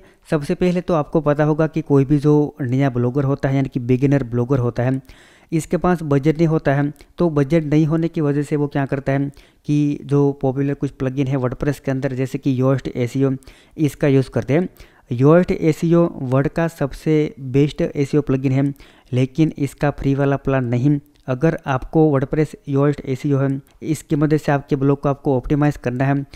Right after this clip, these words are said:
तो आपको Yoast एसईओ का प्रीमियम वर्जन परचेज करना पड़ेगा, तो ही आपको ये हेल्पफुल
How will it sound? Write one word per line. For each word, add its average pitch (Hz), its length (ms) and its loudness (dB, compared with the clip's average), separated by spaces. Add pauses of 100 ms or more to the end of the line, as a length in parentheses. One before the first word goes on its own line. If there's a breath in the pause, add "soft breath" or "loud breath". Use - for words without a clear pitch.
(280 loud breath)
तो 143 120 4
आपको 135 340 -2
Yoast 143 360 2
एसईओ 139 400 -2
का 143 160 0
प्रीमियम 135 420 0 (120)
वर्जन 123 300 -2
परचेज 123 480 -4
करना 135 280 -2
पड़ेगा, 143 360 -2
तो 135 260 -2
ही 139 220 -2
आपको - 280 -6
ये 127 140 -2
हेल्पफुल 120 460 -2